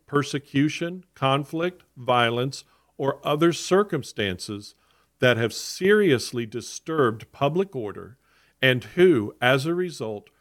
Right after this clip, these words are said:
require international protection. So refugees are those that cross national borders to seek safety in nearby countries and need sanctuary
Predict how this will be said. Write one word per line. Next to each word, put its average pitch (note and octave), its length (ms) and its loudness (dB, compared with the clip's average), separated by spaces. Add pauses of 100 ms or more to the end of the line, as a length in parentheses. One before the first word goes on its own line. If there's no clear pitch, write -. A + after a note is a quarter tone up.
(200)
require B2 760 2 (120)
international E3+ 1200 -4 (140)
protection. A#2+ 600 -6 (1300)
So D3 380 2
refugees F3 760 0
are B2+ 100 -2
those A#2+ 400 4
that A#2 180 -2
cross A#2+ 400 -4
national C3 640 0
borders A#2+ 480 -4
to A2 140 -12
seek - 340 -8
safety C#3 640 -2
in G2+ 140 -2
nearby C#3+ 400 2
countries A2 640 -8
and A2+ 220 -8
need A2+ 240 -8
sanctuary G#2+ 880 -8